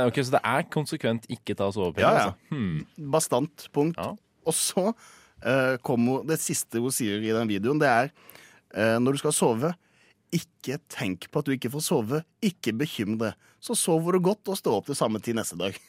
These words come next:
Speaker 2: <laughs> Så hvis du ikke får sove, d-, glem det.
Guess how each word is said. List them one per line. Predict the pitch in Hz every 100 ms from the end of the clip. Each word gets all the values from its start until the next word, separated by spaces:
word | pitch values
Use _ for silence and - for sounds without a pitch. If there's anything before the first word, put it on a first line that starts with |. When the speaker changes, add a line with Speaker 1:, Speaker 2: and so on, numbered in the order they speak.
| _ _
Speaker 2:
<laughs> | _ _ _ -
Så | 208
hvis | 175
du | -
ikke | 202 175
får | 208
sove, | - 170 233 - - - _ _ _ _ -
d-, | 160 156 156 - 190
glem | 180 277 294
det. | 370